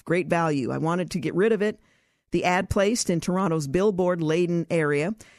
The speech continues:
asked Canadians if they wanted to trade for the Black Diamond brand dairy product with, um, no lowballs. Well, he admitted the string cheese is the strangest thing he's ever had to, uh, offer, but the billboard, which,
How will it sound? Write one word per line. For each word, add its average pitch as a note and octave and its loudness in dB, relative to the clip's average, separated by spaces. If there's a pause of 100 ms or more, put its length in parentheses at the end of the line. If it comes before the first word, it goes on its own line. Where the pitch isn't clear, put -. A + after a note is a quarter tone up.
(240)
asked A3+ 2
Canadians G3 4
if F3+ -2
they F3 2
wanted F3 0
to F#3 2
trade A3 2
for E3+ 2
the D#3 0
Black E3+ 0
Diamond F#3+ 0
brand F3+ 0
dairy F#3+ 2
product D#3+ -2 (600)
with, F#3 2
um, E3 2
no F3+ 4
lowballs. F3+ 0 (720)
Well, G#3+ 4
he A#3+ 4
admitted A#3 4
the A#3+ 2
string G#3 0
cheese F#3+ 0
is E3 0
the E3 0
strangest G3 0
thing F3 2
he's D#3+ -2
ever D#3+ 0
had D#3+ -2
to, D3 0
uh, - -6
offer, F3 0
but E3 -2
the G#3 2
billboard, E3 2
which, D3+ -4